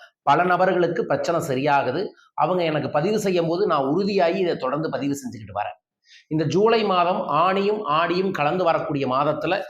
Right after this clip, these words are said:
மொத்தம் இரண்டு நாள் வருகிறது கரி நாள். அந்த இரண்டு நாள்ல நான் சொல்லக்கூடிய பரிகாரத்தை நீங்க செஞ்சு வட்டியை திருப்பி கொடுத்தீங்கன்னா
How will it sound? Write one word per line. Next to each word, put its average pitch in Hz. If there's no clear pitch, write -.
மொத்தம் 139
இரண்டு 185
நாள் 170
வருகிறது 143
கரி 135
நாள். 120
அந்த 131
இரண்டு 185
நாள்ல 175
நான் 160
சொல்லக்கூடிய 170
பரிகாரத்தை 170
நீங்க 131
செஞ்சு 160
வட்டியை 143
திருப்பி 175
கொடுத்தீங்கன்னா 143